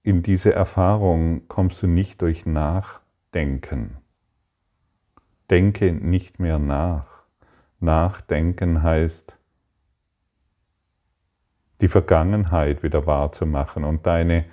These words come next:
aus der Vergangenheit erfahren, auf, auf deiner Vergangenheit beruhenden Erfahrungen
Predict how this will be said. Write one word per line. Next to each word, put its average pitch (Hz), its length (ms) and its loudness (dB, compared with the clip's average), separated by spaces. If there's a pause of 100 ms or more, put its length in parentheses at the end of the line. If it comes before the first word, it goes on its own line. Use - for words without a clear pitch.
(420)
aus 87 280 2
der 87 140 2
Vergangenheit 85 840 0
erfahren, 80 720 -4
auf, 82 280 -6 (300)
auf 85 200 -4
deiner 80 480 2 (520)
Vergangenheit 85 760 2
beruhenden 85 680 0
Erfahrungen 80 920 0